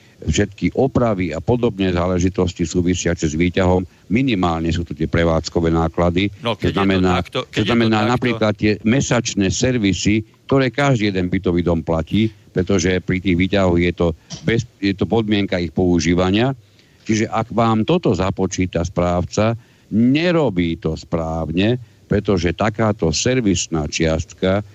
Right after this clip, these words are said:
Speaker 1: jednoznačne sa musí označiť, že je to pre-, platenie niečoho, čo súvisí s prevádzkou.
Speaker 2: S prevádzkou, údržbou zariadení, ktorým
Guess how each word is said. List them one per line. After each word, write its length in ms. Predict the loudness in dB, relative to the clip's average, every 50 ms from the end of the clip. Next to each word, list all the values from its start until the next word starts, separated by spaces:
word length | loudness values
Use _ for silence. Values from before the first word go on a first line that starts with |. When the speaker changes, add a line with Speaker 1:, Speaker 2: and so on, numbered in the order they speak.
| -20 -8 -2
Speaker 1:
jednoznačne 1300 | 0 0 2 2 2 0 0 2 2 2 4 2 2 0 -2 -4 -4 -4 -6 -10 -8 -4 -4 -2 -2 -4
sa 220 | -4 -6 -4 -2
musí 500 | 0 2 2 2 0 -2 -2 -2 -2 0
označiť, 640 | 0 0 0 0 2 2 2 2 0 0 0 0 0 -2 -4 -10 -20 -20 -20 -14 -6
že 160 | -2 0 0 2 2 0
je 40 | -2 -2
to 180 | -2 -4 -4
pre-, 300 | -2 -2 0 0 0 0
platenie 720 | -2 -2 0 0 0 0 0 0 0 2 2 2 2 0 -2 -4 -6 -14 -20 _ -4 0
niečoho, 640 | 2 2 4 4 2 0 0 2 2 2 2 2 0
čo 160 | 0 -2 -4
súvisí 560 | -4 -4 -2 -2 0 2 2 0 -2 -4 -6
s 160 | -8 -8 -4
prevádzkou. 960 | -2 0 2 2 2 2 0 -2 -4 -8 -10 -10 -8 -10 -10 -10 -14 -18 -20 -20 -20 -20 -20 -20
Speaker 2:
S 160 | -18 -16 -14 -10
prevádzkou, 560 | -6 -6 -2 -2 -2 -2 -2 -4 -4 -4 -4 -2 -2 -4
údržbou 400 | -4 -4 -4 -4 -4 -2 -4 -4
zariadení, 1200 | -4 -2 -2 -2 -2 -2 -2 -2 -2 -2 -2 -2 -2 -4 -4 -4 -4 -4 -2 -2 0 -2 -2 -4
ktorým 480 | -8 -8 -2 -2 0 0 0 -2 -4